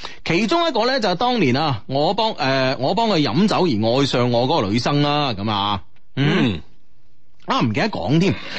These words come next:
Speaker 1: 我係上上期嘉賓澤宇嘅同校同系師兄。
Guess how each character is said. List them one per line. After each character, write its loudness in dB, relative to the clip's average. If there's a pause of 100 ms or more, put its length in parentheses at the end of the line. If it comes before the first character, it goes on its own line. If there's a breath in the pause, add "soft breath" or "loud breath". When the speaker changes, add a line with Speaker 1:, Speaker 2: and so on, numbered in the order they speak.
(140)
Speaker 1:
我 2
係 2
上 2
上 2
期 2
嘉 0
賓 2
澤 -4
宇 2
嘅 2
同 2
校 0 (240 loud breath)
同 2
系 2
師 2
兄。 2